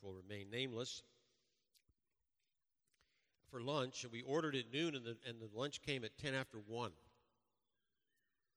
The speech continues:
And I'm sitting across the, the table from the owner of the restaurant.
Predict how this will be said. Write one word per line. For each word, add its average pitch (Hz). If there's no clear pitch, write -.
And 123
I'm 113
sitting 151
across 135
the, 123
the -
table 139
from 117
the 117
owner 151
of 110
the 110
restaurant. 107